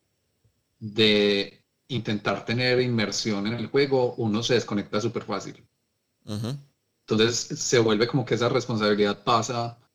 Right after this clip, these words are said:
Speaker 1: a todos los participantes. Ya no es como que el máster sea el principal en esa responsabilidad y los otros están ahí como para el paseo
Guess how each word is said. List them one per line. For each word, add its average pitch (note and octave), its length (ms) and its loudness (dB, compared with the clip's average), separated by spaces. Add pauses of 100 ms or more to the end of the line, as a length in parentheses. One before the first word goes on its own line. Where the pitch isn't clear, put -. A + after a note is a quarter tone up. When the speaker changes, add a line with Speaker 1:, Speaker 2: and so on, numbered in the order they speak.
(140)
Speaker 1:
a - 160 -6
todos A#2 240 4
los C3 140 4
participantes. G#2 1000 -4
Ya A2 180 -2
no G#2+ 100 0
es A2+ 100 -4
como B2 180 -2
que B2 120 -4
el G#2+ 120 2
máster A2 680 0
sea A2+ 640 0
el G#2+ 200 -2
principal G#2 580 -2
en A2 80 -2
esa A2+ 200 -2
responsabilidad G2+ 760 -4
y G#2+ 80 2
los A2 200 -4
otros G#2+ 340 -4
están G#2 300 -6
ahí G#2+ 160 -4
como A2+ 220 -6
para G2 140 -6
el - 60 -12
paseo F#2+ 440 -8